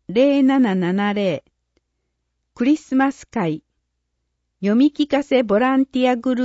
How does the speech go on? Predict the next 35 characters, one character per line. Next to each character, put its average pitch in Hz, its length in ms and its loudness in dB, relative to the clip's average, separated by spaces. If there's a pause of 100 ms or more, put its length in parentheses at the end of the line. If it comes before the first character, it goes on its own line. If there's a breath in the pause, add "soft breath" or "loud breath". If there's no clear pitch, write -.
(120)
ー - 40 -4
プ、 - 340 -10 (400)
欅 269 520 0
の 254 140 2
森 233 380 -2 (300)
に 240 180 4
よ 214 220 0
る 208 200 -6 (280)
大 262 240 2
型 277 260 -2
紙 254 300 -2
芝 208 380 -4
居、 - 100 -10 (240)
お 202 120 -4
父 285 300 0
さ 175 280 -6
ん - 60 -8 (520)
と 175 240 -6 (300)
大 254 260 0
型 254 340 -2
絵 240 120 -2
本、 220 340 -4 (380)
ク 240 120 -6
リ 302 100 2
ス - 160 -6
マ 277 140 0
ス - 140 -8
の 185 180 -2
か 202 160 -14
く 240 220 -4
れ 233 160 0
ん 190 160 -2
ぼ。 147 200 -6 (1200)
工 254 260 2
作、 220 500 -6